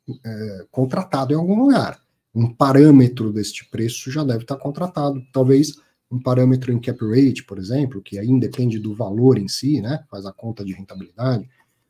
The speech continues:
Pode ser, então, uma outra maneira mais elaborada de fazer esse, esses acertos como se fosse no, no earnout.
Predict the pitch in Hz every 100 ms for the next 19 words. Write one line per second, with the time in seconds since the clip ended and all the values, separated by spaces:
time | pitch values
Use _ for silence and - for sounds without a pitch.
0 | _ _ _ - 185 202 202 - 151 147
1 | 151 143 151 165 _ _ - 156 147 175
2 | - 214 208 151 147 151 135 156 160 131
3 | 139 135 156 131 113 120 127 _ _ _
4 | 110 123 143 147 120 143 139 135 139 120
5 | - - 131 139 - - 147 147 135 131
6 | 135 127 - 131 135 131 123 127 135 117
7 | 90 - -